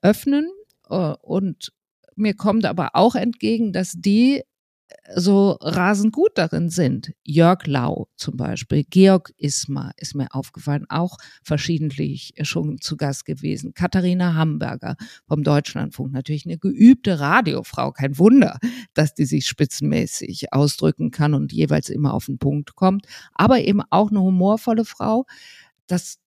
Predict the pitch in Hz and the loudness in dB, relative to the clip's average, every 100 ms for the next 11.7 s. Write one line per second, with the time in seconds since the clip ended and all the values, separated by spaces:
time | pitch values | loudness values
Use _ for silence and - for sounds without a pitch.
0 | _ - 226 - 233 226 - - - 220 | _ -4 -4 -2 -2 0 -2 -2 0 0
1 | 220 - - - 190 185 196 214 214 - | 0 -8 -14 -4 -2 0 0 0 -2 -2
2 | 185 190 - 180 - 180 190 180 175 190 | -2 -2 -2 -4 0 2 2 2 2 2
3 | 202 - - - 143 147 - 160 156 151 | 0 -4 -8 -6 -4 -2 -2 -2 -2 -2
4 | 160 165 - 196 175 185 185 - 170 156 | -2 -2 0 0 0 0 0 -2 -4 -4
5 | 156 - 165 202 - 226 202 214 220 - | -6 0 0 0 -2 -2 0 0 -4 -10
6 | - - 180 180 185 180 160 175 - 165 | -20 -4 -2 2 4 2 2 -2 -2 -4
7 | 160 - 185 - 165 85 147 156 - 165 | -4 -2 -6 -4 -8 -4 -4 -4 -6 -4
8 | 160 151 - - - 151 - 147 147 156 | -2 -2 -4 -16 -8 -8 -4 -4 0 0
9 | 165 - - 156 160 160 - 151 - 147 | 0 -2 -6 -4 -2 -4 -6 -14 -8 -6
10 | 151 151 - 147 143 147 143 _ - _ | -6 -6 -4 -4 -4 -4 -4 _ -20 _
11 | - 165 151 139 - 160 | -8 -4 -2 -2 -4 -12